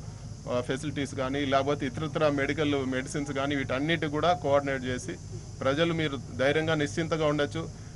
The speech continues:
కానీ మీ సైడ్ నుంచి మేము కోరేది ఏమంటే, దయచేసి మీ ఇంటికే పరిమితం అవ్వండి. ఈ కేసులన్నీ కూడా తగ్గనివ్వండి. సోషల్ డిస్టెన్స్, అదేవిధంగా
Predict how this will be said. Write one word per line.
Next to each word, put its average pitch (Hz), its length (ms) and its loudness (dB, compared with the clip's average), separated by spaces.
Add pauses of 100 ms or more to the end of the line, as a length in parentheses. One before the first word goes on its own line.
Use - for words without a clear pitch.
కానీ 160 280 10
మీ 165 80 6 (180)
సైడ్ 180 240 6
నుంచి 196 240 4 (240)
మేము 156 220 2
కోరేది 160 360 6
ఏమంటే, 156 340 2 (120)
దయచేసి 156 440 2
మీ 151 120 2
ఇంటికే 175 340 2
పరిమితం 156 440 2
అవ్వండి. 143 320 2
ఈ - 100 -6
కేసులన్నీ 160 440 2
కూడా 156 200 2
తగ్గనివ్వండి. 139 540 0 (160)
సోషల్ 151 380 2
డిస్టెన్స్, 147 380 -2 (120)
అదేవిధంగా 139 420 0